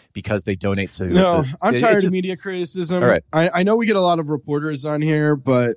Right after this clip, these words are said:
Speaker 2: my goal in twenty twenty-three is just to not take media criticism so personally, not really get so, just,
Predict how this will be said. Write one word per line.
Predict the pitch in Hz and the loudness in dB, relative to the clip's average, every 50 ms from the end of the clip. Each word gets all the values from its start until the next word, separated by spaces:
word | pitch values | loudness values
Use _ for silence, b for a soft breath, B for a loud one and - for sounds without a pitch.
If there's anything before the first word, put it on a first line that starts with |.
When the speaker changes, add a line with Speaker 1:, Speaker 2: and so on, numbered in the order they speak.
| - _ - | -6 _ 0
Speaker 2:
my | 151 151 160 175 180 | 2 4 4 4 2
goal | 156 156 156 147 151 147 147 147 147 139 | 0 -2 -2 -2 -2 -2 -2 -4 -4 -4
in | 139 131 113 | -6 -6 -6
twenty | - - 127 127 123 | -4 -2 -2 -2 -2
twenty-three | 110 139 127 123 120 110 - - 117 117 117 120 127 127 | 0 0 2 2 2 0 0 0 0 2 4 4 4 2
is | 92 113 117 107 | 2 0 -2 -2
just | 101 117 117 104 - - | 0 -2 -2 -4 -2 -4
to | 113 101 - 120 | -4 -4 0 0
not | 123 139 156 190 208 | 2 2 2 2 0
take | - 233 226 208 196 | -2 -2 -2 -2 0
media | 190 185 180 175 160 | -2 0 0 -2 -2
criticism | - - 170 151 151 139 - 143 135 143 139 | -4 -4 -4 -4 -4 -6 -6 -6 -4 -4 -4
so | 127 - 131 131 | -4 -2 -2 -2
personally, | 113 - - 120 117 113 - - - 117 113 113 113 113 110 98 - - | -2 0 0 0 2 2 0 -2 -2 0 0 0 0 0 -2 -2 -4 -4
not | 113 120 131 139 156 180 196 185 - | 0 2 2 4 2 2 0 -2 -4
really | 170 170 170 160 160 156 | -4 -2 -2 -2 -2 -2
get | 139 143 135 | -4 -6 -8
so, | - - 135 131 123 - - | -8 -8 -8 -8 -8 -8 -4
just, | 127 151 151 - - | -2 -2 -2 -2 -6